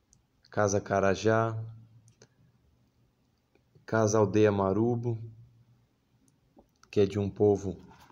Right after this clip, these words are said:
do povo marubo, a casa carajá do povo carajá. Ele conta então das diferenças do casamento,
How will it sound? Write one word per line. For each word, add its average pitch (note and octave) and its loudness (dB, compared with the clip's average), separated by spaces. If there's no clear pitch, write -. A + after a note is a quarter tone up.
do F#2+ -4
povo G2+ 2
marubo, A2 -2
a - -8
casa G2 -2
carajá F#2+ -2
do F#2 -6
povo F#2+ 0
carajá. F#2+ -4
Ele A#2+ 2
conta B2+ 0
então A#2 0
das G#2+ 4
diferenças A2+ 0
do G#2+ -4
casamento, G#2+ -2